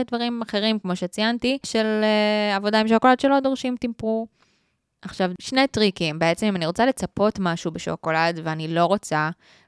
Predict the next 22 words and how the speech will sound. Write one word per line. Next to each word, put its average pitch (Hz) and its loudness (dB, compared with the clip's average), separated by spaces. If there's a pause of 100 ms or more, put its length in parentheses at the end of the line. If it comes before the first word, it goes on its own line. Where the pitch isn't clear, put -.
לעבור 165 0
את 160 -4
כל 160 2
התהליך 156 -4
הזה 151 -8
של - -8
הטמפרור, 170 -4 (640)
נגיד 165 -4
אני 160 -4
מצפה 156 -4 (640)
קרמבו 175 2
או 139 -2
ארטיק 165 -4
או 151 -4 (140)
whatever, 156 -4 (100)
יש - -20
כל - -6
מיני 147 -4
דברים 113 -10
שאפשר - -16
לצפות - -12
בשוקולד, 277 -4